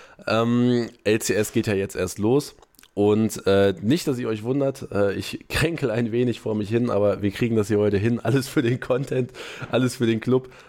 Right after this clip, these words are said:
Ähm, und, ähm, ja, auf Spotify, äh, gerne auch mit reinschauen und da die fünf-Sterne-Bewertung da lassen. Hatte ich tatsächlich gar nicht unrecht.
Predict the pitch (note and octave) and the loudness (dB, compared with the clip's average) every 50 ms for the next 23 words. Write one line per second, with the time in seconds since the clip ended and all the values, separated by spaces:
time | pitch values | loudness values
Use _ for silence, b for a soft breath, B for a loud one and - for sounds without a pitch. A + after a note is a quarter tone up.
0 | B B - G2+ G#2+ G#2+ G#2+ G#2+ A2 A2 A2 A2 A2 G2+ G2+ A2 A2+ A#2 A2+ A2+ | B B -2 0 2 4 4 4 4 4 2 2 0 0 2 2 2 2 2 0
1 | A2 - - - G#2+ G#2 G#2 G#2 G#2 G#2+ G#2+ G#2+ G#2+ G#2 G2+ B2+ E3 D3+ A2+ C3+ | -2 -4 -6 -2 0 2 4 4 4 2 0 0 0 0 0 0 -2 0 -2 -4
2 | C#3 - - - A#3 A#3+ G#3 - - G#2 F2+ E2+ - - F#2 G2 G2 G2 F#2+ F#2+ | -4 -2 -2 0 0 0 -2 -2 -4 -4 -4 -6 -8 -6 -2 0 0 0 0 -2
3 | F#2+ - A2 G#2+ G#2+ G#2+ G2 F#2 G2+ A2 G#2+ - B B B B B B B - | -2 -2 0 0 0 0 0 2 2 2 0 -2 B B B B B B B 0
4 | G#2 A#2 D3 D3 - b b b b _ - G#2+ - B2 D#3+ F#3 - - D#3 C#3+ | 2 2 2 0 -4 b b b b _ -10 -6 -2 -2 -2 -2 0 0 0 0
5 | C3 A#2+ A#2+ - B2 B2+ B2+ B2 - - G3 A#3+ - - F3+ F3 D#3+ C3 G#2+ G#2+ | 0 -2 -2 0 0 0 0 -2 -2 -2 -2 -2 -2 -2 -2 0 0 0 0 0
6 | G2+ - G2+ G2 F#2+ G2 G2 G2 - A#2+ A2+ C3+ C#3 F#3+ - - D3 - D#3+ D#3+ | 0 0 0 0 0 0 0 0 0 -2 -2 -2 -4 -6 -6 -6 -4 -4 -4 -4
7 | - E3 - - D3+ D3+ C#3+ - - E3+ E3 A2+ A#2 E3 - - | -4 -6 -2 -2 -2 0 0 -2 0 2 2 2 2 2 0 -6